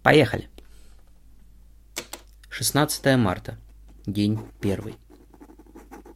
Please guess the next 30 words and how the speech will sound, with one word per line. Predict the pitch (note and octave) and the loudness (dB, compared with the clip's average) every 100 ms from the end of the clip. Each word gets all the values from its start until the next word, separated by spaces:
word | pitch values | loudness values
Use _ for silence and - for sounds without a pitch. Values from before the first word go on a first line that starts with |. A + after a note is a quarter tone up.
| - - - - - | -20 -20 -20 -20 -6
Они | A2 A2+ C3+ | 2 6 8
мне | B2+ | 8
будут | A2 B2+ A2+ | 6 4 2
говорить, | G2+ G#2+ G#2 A#2+ C3+ | 2 2 4 2 0
что | - G#2 | 0 2
я | G#2+ A#2+ | 4 4
не | G#2 | 4
выполнил | A#2 A#2 A2 A2 A2 | 2 2 4 4 2
план. | A2 B2+ A2+ F2 - - | 2 4 4 2 -10 -18
Ха! | - - G3+ B2 - - - - - - - - - | -6 8 10 10 4 -20 -20 -20 -20 -20 -20 -20 0
Да | B2 | 4
идите | C#3 C#3+ C3+ | 6 6 6
в | B2+ | 6
жопу | A2 A#2+ A#2+ - - - | 6 6 6 4 -4 -2
со | - | 2
своим | G#2+ A2+ G#2+ B2 A2+ - - | 2 4 6 6 4 -2 0
планом. | A#2+ A2+ F#2+ F#2 F2+ F2+ _ _ _ _ - - - | 6 6 6 2 -2 -8 _ _ _ _ -20 -18 -4
Сейчас | B2+ C3 A#2+ | 0 2 2
вообще | B2+ C#3+ - - G2+ | 2 4 4 4 4
все | - G2+ | 2 2
рекламу | G2+ G#2 F#2+ F#2+ | 2 2 2 0
поснимают. | G2 - A#2+ D#3 B2 - | 0 2 4 4 2 0
Скажите | - A#2+ C3 | 0 0 2
спасибо, | - A#2+ G#2+ G3+ G#2+ | 0 0 2 2 2
что | - A2+ | 2 0
хотя | B2+ B2+ | 2 2
бы | C#3+ - | 2 4
эти | D3+ A#2+ - G2 | 6 6 2 0
заказы | G#2+ G#2 C3 D3 G2 - | 0 2 2 2 0 -4
есть. | A#2 G#2 G2+ F#2+ - | -4 0 0 -2 -8